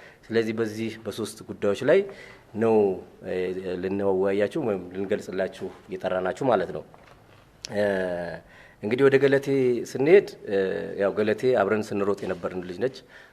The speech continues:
ጓደኛችን ነች። እ፣ ከባለቤቷ ጋርም አብረው ሲኖሩ እንደነበረ እናውቃለን።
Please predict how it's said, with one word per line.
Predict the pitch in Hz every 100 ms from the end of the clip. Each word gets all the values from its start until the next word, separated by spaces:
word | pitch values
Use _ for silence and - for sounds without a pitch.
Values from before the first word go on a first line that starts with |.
| -
ጓደኛችን | 95 90 90 90 - 98
ነች። | 120 - -
እ፣ | - 92 90 92 92 90 90 82
ከባለቤቷ | 90 110 113 98 92 98 92
ጋርም | 98 127 135 - - - - -
አብረው | 101 107 101
ሲኖሩ | 92 92 95
እንደነበረ | 92 87 90 82 98 139 139 -
እናውቃለን። | 95 92 - 87 82